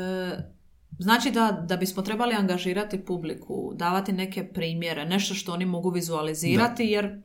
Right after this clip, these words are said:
Speaker 1: te gledaju, oni nemaju tekst ispred sebe.
Speaker 2: Tako je.
Speaker 1: Onda pod broj devet,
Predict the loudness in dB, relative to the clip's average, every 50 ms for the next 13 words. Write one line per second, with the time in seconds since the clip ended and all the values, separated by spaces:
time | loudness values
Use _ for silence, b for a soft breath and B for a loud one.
0 | -10 -6 -4 0 2 4 4 4 4 2 0 -2 -4 -4 -4 -6 -6 -6 -8 -8
1 | -8 -8 -8 -10 -10 -10 -12 -12 -12 -12 -12 -12 -10 -10 -10 -8 -8 -8 -10 -12
2 | -10 -6 -6 -4 -4 -4 -4 -4 -6 -6 B B B B B B B 0 4 4
3 | 4 4 4 4 2 4 6 6 6 6 6 4 4 4 2 0 -4